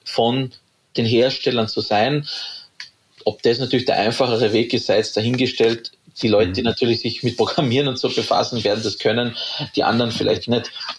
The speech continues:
Speaker 1: Und weil ich vielleicht
Speaker 2: Mhm.
Speaker 1: noch als allerletztes das Thema mit dem Auto noch erwähnen sollte, weil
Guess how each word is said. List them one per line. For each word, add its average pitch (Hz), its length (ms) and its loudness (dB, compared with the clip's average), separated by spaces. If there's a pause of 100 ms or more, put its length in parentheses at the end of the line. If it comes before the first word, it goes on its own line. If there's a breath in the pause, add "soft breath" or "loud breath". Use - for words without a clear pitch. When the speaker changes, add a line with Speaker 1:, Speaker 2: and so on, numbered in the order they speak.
(120)
Speaker 1:
Und - 180 -6
weil 117 160 4
ich 147 120 0
vielleicht 123 300 2
Speaker 2:
Mhm. 87 40 -6
Speaker 1:
noch 135 80 0
als 120 80 0
allerletztes 131 760 2
das - 140 -8
Thema 131 260 0
mit 117 180 -2
dem 101 100 -2
Auto 147 340 2
noch 110 180 2
erwähnen 113 320 2
sollte, 110 380 2
weil 104 180 0